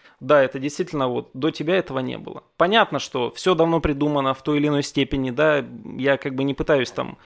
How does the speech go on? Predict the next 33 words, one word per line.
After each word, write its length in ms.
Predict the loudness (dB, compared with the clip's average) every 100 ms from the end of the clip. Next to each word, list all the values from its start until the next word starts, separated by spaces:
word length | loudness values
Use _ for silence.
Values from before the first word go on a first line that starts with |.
| _
из 180 | -8 0
крайности 400 | 2 2 -2 -4
в 60 |
крайность, 340 | 0 2 2 0
да, 100 | 2
бросаться, 500 | 2 2 -2 -4 -4
но 240 | 0 0
смысл 340 | 0 -2 0
в 80 | -2
том, 220 | 0 0
что 540 | 0 -2 0 2 4 2
когда 240 | 0 2 2
у 60 |
тебя 180 | 2 2
не 420 | 2 2 4 2
замыленное 560 | 2 2 2 2 2 2
сознание 520 | 2 2 2 2 2
вот 180 | 0 -4
этими 220 | -6 -4
шаблонными 640 | 0 0 4 4 2 0
какими-то 500 | -4 -8 -6 -6 -6
сочетаниями, 920 | -4 -4 -6 0 2 2 2 0 -2
техниками, 800 | -4 -2 -2 -4 -6 -4 -4 -4 -4
комбинациями 720 | 0 4 4 4 2 0 -2
вкусовыми, 580 | -2 -4 -2 0 0 -2
да, 280 | 0 0 0
у 100 | -4
тебя 400 | -2 0 4 4
поле 340 | 4 2 4 4
для 160 | 2
деятельности 600 | 4 2 2 0 -2 -4
просто 420 | -8 0 2 2 -6
безгранично. 760 | -4 0 0 -2 -8 -12